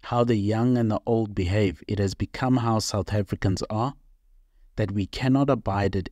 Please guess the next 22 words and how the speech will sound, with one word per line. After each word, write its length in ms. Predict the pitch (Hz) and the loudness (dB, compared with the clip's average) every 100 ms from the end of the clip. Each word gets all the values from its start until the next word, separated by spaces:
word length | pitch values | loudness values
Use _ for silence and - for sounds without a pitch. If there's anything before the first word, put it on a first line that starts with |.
| - | -4
any 300 | 113 117 117 | 0 2 2
longer 500 | 104 101 101 87 71 _ _ - - | 2 2 0 -2 -6 _ _ -20 -8
because 280 | 101 - 101 | -2 0 2
it 100 | 104 | 2
is 140 | 95 | 0
pressing 640 | - - - 151 - 110 92 | -4 -4 2 2 2 -2 -2
us 240 | 80 - - - _ - | -4 -10 -14 -20 _ -4
into 320 | 117 113 117 | -2 0 0
a 60 | 95 | 0
direction 840 | 95 95 92 98 110 - 104 95 - | 0 -2 0 0 0 0 0 0 -2
of 180 | 95 | -6
decay 540 | - 92 - 120 120 123 | -4 -6 -4 -2 -2 -2
and 180 | 104 95 | -4 -4
decay 420 | 92 - - 107 | -4 -4 0 2
alone, 440 | 95 90 90 80 76 _ - | 2 0 -2 -2 -8 _ -8
and 200 | 101 98 | -2 0
racial 340 | 101 104 110 | 0 0 -2
tension 440 | 95 113 104 - 90 | 0 0 0 0 -2
is 140 | 82 | 0
not 220 | 95 87 | 0 0
doing 260 | - 82 80 | 0 0 -2
that. 220 | 73 - | -4 -10